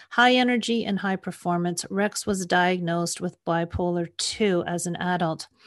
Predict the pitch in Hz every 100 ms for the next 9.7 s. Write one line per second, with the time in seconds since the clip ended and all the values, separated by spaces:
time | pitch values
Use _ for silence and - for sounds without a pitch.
0 | - - - 208 - 190 - 220 214 214
1 | 196 190 185 190 214 - 220 - 202 -
2 | 185 185 175 180 - 170 170 180 220 254
3 | 294 - 202 - 214 208 214 - 196 190
4 | 175 180 - - 196 175 - - 175 175
5 | - - 254 - 294 311 _ _ _ _
6 | - 196 185 170 165 175 214 - 240 240
7 | 233 - 190 180 - 269 269 185 165 165
8 | - - - - - 185 220 - - 190
9 | 190 180 175 180 170 165 -